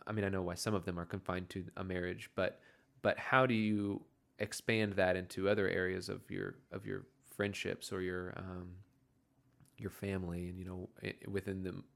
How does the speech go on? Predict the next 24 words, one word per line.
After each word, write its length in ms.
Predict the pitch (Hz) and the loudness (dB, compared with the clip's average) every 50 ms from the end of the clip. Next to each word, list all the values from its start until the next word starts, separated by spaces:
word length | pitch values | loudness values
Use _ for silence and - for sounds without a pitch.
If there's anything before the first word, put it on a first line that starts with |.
| _ _ | _ _
the 160 | 95 92 - | -4 -4 -2
emotions 440 | - 95 95 95 - - 98 92 92 | -2 0 0 0 0 -2 -6 -4 -4
that 120 | 95 - | -4 -4
you 80 | 95 95 | -4 -8
feel 240 | - - 101 98 92 | -4 0 0 0 0
towards 300 | - - 101 98 92 - | 0 -2 -4 -4 -4 -4
people 240 | - 98 92 101 | -6 -6 -4 -4
in 80 | 98 98 | -4 -2
your 100 | 98 101 | -4 -2
family? 360 | - - 156 143 107 95 87 | -2 0 0 0 0 0 -2
How 180 | 87 87 92 92 | -4 -4 -4 -4
do 80 | 98 | -2
you, 220 | 95 95 98 95 95 - - - - - - - - _ | 0 0 0 0 -2 -6 -14 -20 -20 -20 -20 -20 -18 _
how 100 | - 113 | 4 6
do 60 | 113 | 8
you 120 | 113 113 110 | 8 8 8
limit 320 | 107 120 127 135 - - | 8 8 8 6 6 8
those 420 | 127 120 120 120 120 120 120 120 - | 10 10 12 12 10 8 6 2 2
or 160 | - 107 95 | 2 4 4
expand 480 | 95 - - - - 131 123 123 123 120 | 4 2 0 -2 0 2 4 4 4 4
those 340 | 117 117 110 110 110 107 104 | 4 6 6 8 6 6 2
into 220 | 95 90 - - | -2 -4 -4 0
your 140 | 92 92 90 | 0 0 0
f-, 200 | 87 - - - | 0 -4 -12 -12